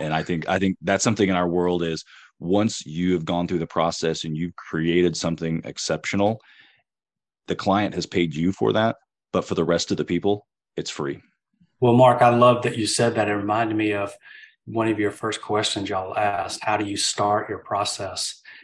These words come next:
Speaker 2: And, and, you know, I told you, how do I pick the right clients or know that they're the right fit? The one thing they have in common is that when all of u-,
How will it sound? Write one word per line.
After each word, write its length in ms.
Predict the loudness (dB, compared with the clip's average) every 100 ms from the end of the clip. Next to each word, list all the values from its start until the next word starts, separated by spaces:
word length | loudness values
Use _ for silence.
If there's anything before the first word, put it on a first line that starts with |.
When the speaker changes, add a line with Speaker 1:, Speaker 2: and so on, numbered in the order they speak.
| _
Speaker 2:
And, 380 | -6 -4 -4 -10 -16 -20 -20 _ _ _ -8
and, 280 | -4 -4 -2
you 80 | -2
know, 80 | 0
I 320 | 2 4 2 -2
told 320 | -2 0 0
you, 240 | 0 0 -4
how 160 | -4 -2
do 140 | 0
I 120 | 0 -2
pick 260 | -6 -10 -8
the 100 | -4
right 280 | -2 -2 -4
clients 480 | -4 -2 -2 -4 -8
or 60 |
know 220 | -4 -2 -2
that 160 | -6
they're 140 | -8 -8
the 100 | -6
right 300 | -6 -6 -8
fit? 380 | -6 -6 -6 -14 _ _ _ _ -12 -8 0
The 100 | 4
one 200 | 4 4
thing 180 | 2
they 100 | 2 2
have 140 | 2
in 100 | -2
common 460 | -2 -4 -4 -12 -18 _
is 200 | -8 -8
that 260 | -6 -8 -4
when 480 | -4 -4 -6 -8 -12 _ _ _ _
all 220 | 4 4
of 120 | 4 2
u-, 260 | 2 0